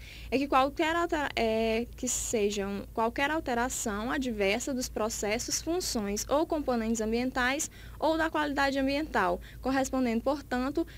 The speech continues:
a um impacto ambiental negativo. Ou seja, consequência de uma ação antrópica,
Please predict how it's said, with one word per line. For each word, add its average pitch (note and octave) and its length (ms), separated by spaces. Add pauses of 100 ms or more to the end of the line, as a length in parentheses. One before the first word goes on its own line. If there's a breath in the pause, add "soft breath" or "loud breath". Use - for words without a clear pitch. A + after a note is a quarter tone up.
(160 loud breath)
a G#3+ 200
um G#3 260
impacto D4 640
ambiental D4 640
negativo. A#3 720 (800)
Ou A3+ 100
seja, F#3+ 300
consequência B3 600
de C4 120
uma B3+ 160
ação A#3+ 520 (380 loud breath)
antrópica, A3 760